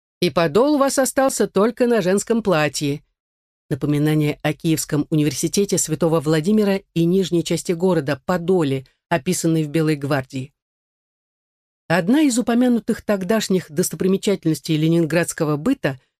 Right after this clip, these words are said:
уясняется из воспоминаний Т А Аксаковой-Сиверс о Ленинграде тысяча девятьсот тридцать первого, тысяча девятьсот тридцать второго годов, о том, как ходила она в ресторан «Астория» только ради прекрасных тортов.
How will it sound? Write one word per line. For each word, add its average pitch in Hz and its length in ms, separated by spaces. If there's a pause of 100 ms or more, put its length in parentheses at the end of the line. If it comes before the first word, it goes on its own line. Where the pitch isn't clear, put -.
(320)
уясняется 269 680
из 208 260
воспоминаний 214 920
Т 233 240
А 190 240
Аксаковой-Сиверс 180 1200 (240)
о 208 80
Ленинграде 160 760 (320)
тысяча 185 240
девятьсот 165 360
тридцать - 340
первого, 208 440 (260)
тысяча 247 260
девятьсот 202 420
тридцать - 360
второго 185 400
годов, 160 520 (380)
о 170 80
том, 180 200
как 170 200
ходила 165 400
она 160 180
в 156 40
ресторан 160 540
«Астория» 156 720 (500)
только 277 340
ради 208 220
прекрасных 196 800 (220)
тортов. - 580